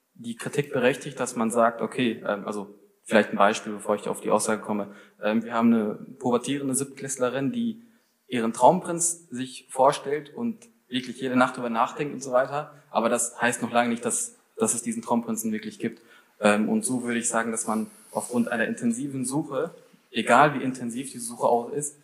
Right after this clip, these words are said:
nicht, äh, nach der, die Existenz schlussfolgern darf.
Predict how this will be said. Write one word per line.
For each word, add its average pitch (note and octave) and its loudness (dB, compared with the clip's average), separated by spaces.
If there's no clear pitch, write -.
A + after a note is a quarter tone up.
nicht, A2+ -6
äh, A2 2
nach G#2+ 4
der, G#2+ -6
die G#2 -8
Existenz - -2
schlussfolgern G2+ -2
darf. G2+ -6